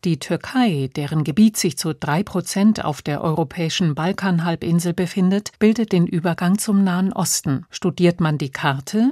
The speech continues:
dann sieht man, dass die Ägäis mit Inseln gespickt ist. Eine der größten ist wie ein Dreieck geformt und liegt unmittelbar vor der Küste zur Türkei,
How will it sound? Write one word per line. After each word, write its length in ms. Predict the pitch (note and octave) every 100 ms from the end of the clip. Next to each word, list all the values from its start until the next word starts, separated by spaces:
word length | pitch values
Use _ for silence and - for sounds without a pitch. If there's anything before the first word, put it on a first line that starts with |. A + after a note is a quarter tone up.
| -
dann 220 | A3 A3
sieht 260 | A3+ A3+
man, 300 | A3 G#3 G#3
dass 240 | G#3 G3 -
die 180 | G3+ -
Ägäis 480 | E3+ E3+ G3+ A3+
mit 220 | G3 F#3 -
Inseln 500 | A3+ A#3 A3 F#3+ F3+
gespickt 560 | E3+ - - D3 -
ist. 340 | - - - -
Eine 240 | F3+ F3+
der 140 | D#3+ C#3+
größten 520 | - F3 G#3 - E3
ist 320 | - E3 -
wie 100 | D#3
ein 160 | D#3 D3+
Dreieck 440 | D#3 F#3+ F3 -
geformt 520 | D#3 - D#3 D#3+ G#3 -
und 200 | F#3 F#3
liegt 360 | G3 F3 -
unmittelbar 580 | A3 G#3+ A#3+ G3+ F3 D3+
vor 240 | D3+ E3+ F3
der 160 | F#3+
Küste 560 | - - D#3+ - E3 C#3
zur 240 | - D#3
Türkei, 580 | - D3+ - E3 D#3 A3